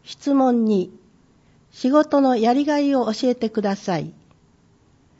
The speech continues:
回答二。お客様の笑顔に元気をいただいています。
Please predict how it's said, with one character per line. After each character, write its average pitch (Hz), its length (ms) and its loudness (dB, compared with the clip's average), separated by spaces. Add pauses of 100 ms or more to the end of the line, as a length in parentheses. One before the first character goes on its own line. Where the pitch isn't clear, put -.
(220)
回 254 240 -2
答 226 400 -2
二。 196 260 -2 (1040)
お 202 120 -4
客 277 260 -2
様 247 320 0
の 196 220 -4
笑 254 160 -2
顔 208 220 2
に 165 200 0
元 311 240 0
気 226 160 -2
を 190 80 2
い 180 60 -2
た 202 180 -2
だ 196 140 -2
い 190 80 -4
て 190 140 -4
い 180 120 0
ま 160 160 0
す。 - 240 -20